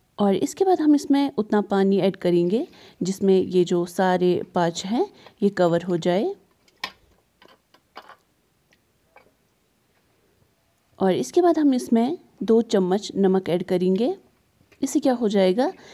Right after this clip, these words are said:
इसका जो ऊपर वाला जो, अ, लेयर होती है इसकी, ये थोड़ा सॉफ्ट हो जाएगी और हमें इसको साफ़ करने में बाद में आसानी होगी। ये देखिए,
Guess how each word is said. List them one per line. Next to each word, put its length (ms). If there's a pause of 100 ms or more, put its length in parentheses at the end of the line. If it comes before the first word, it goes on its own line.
(240)
इसका 320
जो 300
ऊपर 300
वाला 400
जो, 420
अ, 220
लेयर 340
होती 280
है 60
इसकी, 360 (340)
ये 140
थोड़ा 200
सॉफ्ट 440
हो 160
जाएगी 380
और 220
हमें 220
इसको 220
साफ़ 300
करने 240
में 180
बाद 240
में 220
आसानी 380
होगी। 300 (520)
ये 160
देखिए, 440